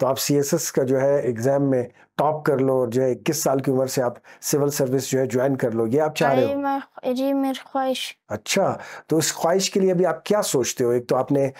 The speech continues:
Speaker 1: अनफाल में इंग्लिश लैंग्वेज डिप्लोमा में बहुत अच्छी पोजीशन भी ली है और मुझे पता चला, मैंने सोचा भाई आपका इंटरव्यू लेना चाहिए। ये नौ साल का बच्चा जो है वो क्लास के अंदर कैसे पोजीशन लेता है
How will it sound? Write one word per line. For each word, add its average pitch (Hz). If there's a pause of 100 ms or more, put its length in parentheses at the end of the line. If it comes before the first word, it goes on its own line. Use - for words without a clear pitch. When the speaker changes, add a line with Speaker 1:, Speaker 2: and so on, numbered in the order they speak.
(200)
Speaker 1:
अनफाल 139
में 147
इंग्लिश 143
लैंग्वेज 127
डिप्लोमा 127
में 135 (320)
बहुत 120
अच्छी 143
पोजीशन 139
भी 147
ली 123
है 117 (380)
और 110
मुझे 127
पता 143
चला, 131
मैंने 127
सोचा 127
भाई 135
आपका 131
इंटरव्यू 117
लेना 123
चाहिए। 107 (440)
ये 143
नौ 127
साल 143
का 139
बच्चा 113 (340)
जो 123
है 120
वो 139
क्लास 139
के 147
अंदर 131
कैसे 143
पोजीशन 135
लेता 113
है 104